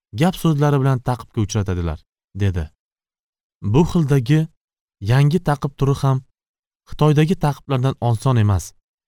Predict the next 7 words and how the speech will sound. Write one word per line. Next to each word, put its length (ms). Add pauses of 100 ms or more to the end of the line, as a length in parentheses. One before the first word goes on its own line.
(420)
faqat 220
boshqacha 460
xolos. 360 (1080)
Men 180
Xudodan 400
kuch 220
so'rab, 260